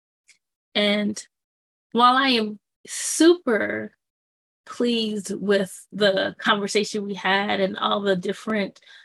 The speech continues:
levels of depth we reached in our conversation,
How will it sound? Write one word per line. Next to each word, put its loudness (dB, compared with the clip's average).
levels 2
of 0
depth 0
we 0
reached -6
in 4
our 4
conversation, 0